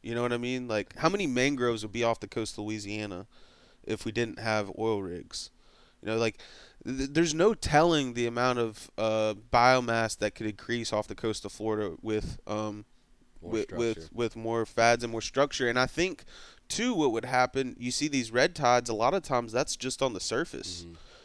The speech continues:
Speaker 1: And so these fish can find the, a-, bo-, the, the body of water that they can, they can stay in, and they can, the fish will learn to combat a lot of these water qua-,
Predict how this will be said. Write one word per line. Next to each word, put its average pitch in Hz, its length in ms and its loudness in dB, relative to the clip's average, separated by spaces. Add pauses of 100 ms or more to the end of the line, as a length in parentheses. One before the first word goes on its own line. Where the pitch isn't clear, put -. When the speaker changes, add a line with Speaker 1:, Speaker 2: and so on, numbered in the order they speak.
(200)
Speaker 1:
And 117 220 -4
so 139 140 4
these 127 260 -2
fish 175 340 0
can 127 200 -4
find 123 460 2
the, 110 180 -2
a-, - 160 -4
bo-, 120 180 2 (180)
the, 107 360 2 (180)
the 107 220 0
body 117 380 4
of 107 100 2
water 117 340 0
that 104 200 -4
they 107 100 -2
can, 98 240 -10 (100)
they 113 160 0
can 98 160 -8
stay 117 500 0
in, 107 100 -4
and 107 280 -2 (300)
they 131 160 6
can, 123 320 -2
the 110 100 -2
fish 180 420 2
will 117 200 -2
learn 117 320 -2
to 113 100 -4
combat 123 640 2
a 110 80 2
lot 110 180 2
of 110 60 -2
these 107 180 -8
water 127 260 -2
qua-, 101 240 -4